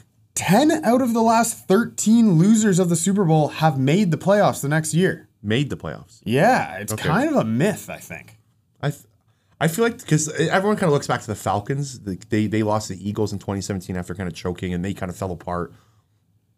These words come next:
Speaker 1: Yeah, I guess
Speaker 2: I,
Speaker 1: it's
Speaker 2: I
Speaker 1: just
Speaker 2: don't
Speaker 1: making playoffs,
Speaker 2: Yeah, exactly.
Speaker 1: right.
Speaker 2: Like, you wanna, if you make the Super Bowl, you should be destined to go back there. Or not destined, but that's what you should be, what you wanna do.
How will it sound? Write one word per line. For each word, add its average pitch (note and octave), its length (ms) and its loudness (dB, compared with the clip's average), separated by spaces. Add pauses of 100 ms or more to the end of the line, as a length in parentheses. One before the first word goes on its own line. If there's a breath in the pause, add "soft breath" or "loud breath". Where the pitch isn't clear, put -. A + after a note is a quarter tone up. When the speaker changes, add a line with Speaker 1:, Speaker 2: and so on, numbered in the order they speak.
(500)
Speaker 1:
Yeah, B2+ 120 2
I - 20 2
guess E3+ 120 2
Speaker 2:
I, - 40 6
Speaker 1:
it's F#3+ 100 4
Speaker 2:
I F3+ 40 6
Speaker 1:
just F3 160 2
Speaker 2:
don't D3 80 4
Speaker 1:
making C#3 400 0
playoffs, D3+ 340 4
Speaker 2:
Yeah, G#2+ 260 4
exactly. A2 640 0
Speaker 1:
right. G#2+ 80 -6
Speaker 2:
Like, A2+ 180 -2
you C#3+ 120 0
wanna, E3 220 2
if C3 200 -4
you F3 60 4
make G#3+ 160 2
the - 80 -6
Super E3 180 0
Bowl, B2+ 140 -2
you A#2 60 -2
should D3 200 -2
be A#2 140 -8
destined A#2+ 500 -4
to G2+ 60 -6
go G#2 180 0
back G#2+ 400 -2
there. F2+ 160 -6
Or A2+ 40 0
not C#3 140 -2
destined, A2+ 260 -4
but G#2 120 -6
that's D3 160 -2
what D#3 60 -4
you B2+ 40 -8
should B2+ 180 -6
be, A2 200 -2
what G#2 160 -2
you A2 100 -2
wanna A#2 300 0
do. F2 280 -6